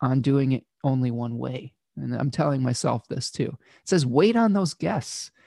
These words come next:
Instead of staring off into the horizon, go back inside and, and wait on those, those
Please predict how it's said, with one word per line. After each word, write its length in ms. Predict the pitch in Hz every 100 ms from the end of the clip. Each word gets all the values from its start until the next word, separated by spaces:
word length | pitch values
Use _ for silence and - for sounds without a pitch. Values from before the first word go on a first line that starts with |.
| _
Instead 320 | 170 151 214
of 80 | 220
staring 460 | - - 196 196 185
off 220 | 175 175
into 180 | 190 175
the 140 | 156
horizon, 800 | 151 151 151 190 220 123 117 127 - _ _ _ _ _ _
go 140 | 185
back 260 | 214 240 247
inside 480 | 214 - 208 208 180
and, 140 | 156 -
and 160 | 175
wait 160 | 175 220
on 160 | 208 190
those, 280 | 170 156 -
those 240 | 170 160